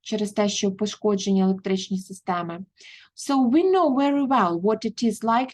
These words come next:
to live without electricity. And here is the text. The Birmingham Mail. We will work with it. І ось наш текст. Зараз здогадаєтесь, про що буде йти мова в ньому.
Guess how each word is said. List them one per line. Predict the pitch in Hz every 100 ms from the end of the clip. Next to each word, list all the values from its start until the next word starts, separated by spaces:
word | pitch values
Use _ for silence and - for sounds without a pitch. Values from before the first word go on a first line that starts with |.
| -
to | 214
live | 233 208
without | 208 208 202 196 196
electricity. | 196 196 - 226 202 - - 127 _ _ _ _ - - - _ _ -
And | 294 415 508 523 - _ _ _ _ _
here | 294 381 403 330
is | 330
the | 349 359 466 440
text. | - - - 160 151 _ _ _ _ _ _ _ _ _ _
The | 196 208 233
Birmingham | 190 302 320 302 277 277 262 254
Mail. | 311 302 180 147 143 _ _ _ _ _ _ -
We | 233 294
will | 277 247 190
work | 226 254 208
with | 226 190 226 202
it. | - - _ _ _ _
І | 247 320
ось | 269 285
наш | 240 226 - 190
текст. | 233 302 427 - -
Зараз | 185 214 208
здогадаєтесь, | 185 202 202 196 196 180 180 185
про | - 190
що | - 185
буде | 185 180
йти | 180 190
мова | 190 262 403 415
в | 392
ньому. | 339 330 311